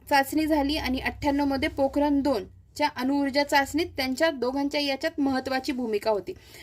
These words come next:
त्यांनी भूषविलेलं पदे नीट बघून घ्या, कोणती कोणती?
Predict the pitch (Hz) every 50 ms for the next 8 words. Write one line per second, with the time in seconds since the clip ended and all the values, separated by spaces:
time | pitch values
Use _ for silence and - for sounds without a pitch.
0 | - _ - 277 277 294 302 349 370 302 277 320 320 320 349 339 339 320 320 320
1 | 311 320 320 - _ _ - 285 277 262 320 330 330 311 285 240 226 247 233 233
2 | 240 240 240 226 226 254 285 - 302 277 269 294 294 277 294 285 277 262 330